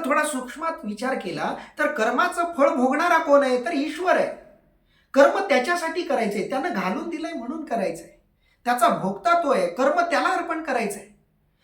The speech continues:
त्याला अर्पण करायचं कर्म जर तुम्ही स्वतःकडे ठेवून घेतलं तर ईश्वराला तुम्ही कर्माचं उष्ट फळ देण्याचा प्रयत्न करताय. तो किती मोठा अपराध आहे. माऊली तो अपराध त्यांच्या हातून घडतोय असं सांगतायत. "परी एकची कुडे करीती,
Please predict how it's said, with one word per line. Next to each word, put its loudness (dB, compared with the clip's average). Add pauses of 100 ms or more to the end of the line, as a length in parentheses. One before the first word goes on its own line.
(200)
त्याला 2
अर्पण 4
करायचं -2
कर्म -4
जर -4
तुम्ही -4
स्वतःकडे -2
ठेवून -6
घेतलं -12 (280)
तर -8
ईश्वराला -6
तुम्ही -6
कर्माचं -8 (100)
उष्ट -6 (140)
फळ 0
देण्याचा -4
प्रयत्न -8
करताय. -6 (160)
तो -18
किती -6
मोठा -6
अपराध 0
आहे. -10 (560)
माऊली -4
तो -6
अपराध -2 (380)
त्यांच्या -2
हातून -8
घडतोय 4
असं 6
सांगतायत. -4
"परी -2
एकची 2
कुडे 0
करीती, -4